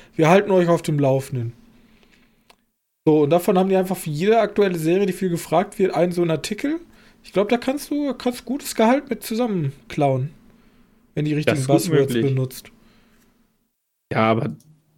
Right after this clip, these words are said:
Speaker 2: das ist ja dreckig, das wollen wir ja nicht. Das
Speaker 1: Ja,
Speaker 2: machen wir
Speaker 1: aber
Speaker 2: nicht unter dem Namen Medienkneipe, sondern unter einem anderen Namen.
Speaker 1: Medienbar.
Speaker 2: Medienbar. Das Bar steht für Ba, also
Speaker 1: Ach, für
Speaker 2: B A A.
Speaker 1: Ba.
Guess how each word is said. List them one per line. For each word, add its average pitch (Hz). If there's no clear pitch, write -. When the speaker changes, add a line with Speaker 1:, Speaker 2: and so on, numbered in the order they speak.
Speaker 2:
das 117
ist -
ja 123
dreckig, 113
das 113
wollen 117
wir 107
ja 95
nicht. -
Das 123
Speaker 1:
Ja, 135
Speaker 2:
machen 143
wir 139
Speaker 1:
aber 139
Speaker 2:
nicht 165
unter 160
dem 147
Namen 143
Medienkneipe, 120
sondern 120
unter 123
einem 123
anderen 107
Namen. 104
Speaker 1:
Medienbar. 120
Speaker 2:
Medienbar. 131
Das -
Bar 127
steht -
für 117
Ba, 123
also 117
Speaker 1:
Ach, 135
für 143
Speaker 2:
B 123
A -
A. 117
Speaker 1:
Ba. -